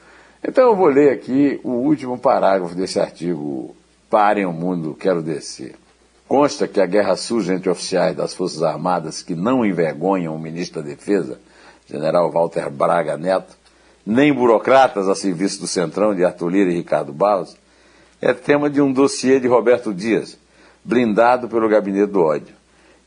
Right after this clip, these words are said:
E há quem espere o áudio da citação do tal Rolo do Barros, cuja divulgação atormenta noites mal dormidas no Alvorada.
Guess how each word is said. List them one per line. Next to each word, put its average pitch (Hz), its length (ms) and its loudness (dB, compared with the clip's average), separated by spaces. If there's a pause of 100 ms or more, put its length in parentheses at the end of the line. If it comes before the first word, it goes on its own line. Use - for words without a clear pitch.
E 214 120 4
há 226 140 4
quem 208 220 -2
espere 170 840 2 (220)
o 139 160 4
áudio 147 440 2
da 127 100 4
citação 127 680 -2
do 120 140 -2
tal 123 300 4
Rolo 135 340 4
do 120 100 2
Barros, 101 560 0 (480)
cuja 151 360 4
divulgação 120 800 0 (260)
atormenta 113 640 2
noites 110 520 2
mal 113 240 2
dormidas 95 600 0
no 90 80 -2
Alvorada. 76 540 -2